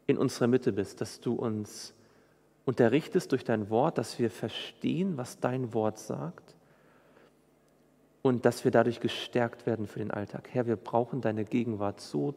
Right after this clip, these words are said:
dringend. Unsere Weisheit und unsere Kraft ist viel zu schwach und kann überhaupt nichts.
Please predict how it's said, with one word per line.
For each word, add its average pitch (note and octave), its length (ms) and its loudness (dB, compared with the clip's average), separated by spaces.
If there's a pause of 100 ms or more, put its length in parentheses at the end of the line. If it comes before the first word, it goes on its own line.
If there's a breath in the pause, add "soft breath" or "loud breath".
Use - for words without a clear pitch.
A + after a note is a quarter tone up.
dringend. G#2 480 -10 (680 soft breath)
Unsere C#3 440 0
Weisheit A2 540 2 (1080)
und G#2 340 0 (300 loud breath)
unsere C3 280 2
Kraft - 360 0
ist - 140 -10
viel D3+ 260 0
zu C3 120 -8
schwach - 380 -4
und G#2+ 260 -8
kann A#2+ 200 -4
überhaupt G#2+ 400 -6
nichts. - 260 -20